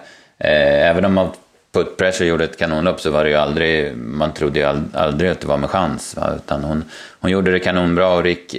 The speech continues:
Ebbingen, vass kusk också. Man, man är ju lite sådär, ja, men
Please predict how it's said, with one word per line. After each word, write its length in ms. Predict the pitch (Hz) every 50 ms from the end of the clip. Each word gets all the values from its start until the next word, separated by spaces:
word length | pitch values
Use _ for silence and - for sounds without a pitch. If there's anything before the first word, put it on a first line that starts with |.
| -
Ebbingen, 720 | - 98 95 95 104 101 98 95 92 92 90 90 87 82
vass 320 | 80 85 85 80 - - - -
kusk 340 | 123 113 98 - - -
också. 280 | 80 73 69 - - 80
Man, 220 | 78 80 82 82
man 160 | 82 82 82 82
är 40 |
ju 120 | 87 90 85
lite 240 | 82 78 - 76 76
sådär, 340 | 80 76 85 85 82 78 - - - - - - - - - _ _ _ _ -
ja, 140 | 98 92
men 160 | 87 87 85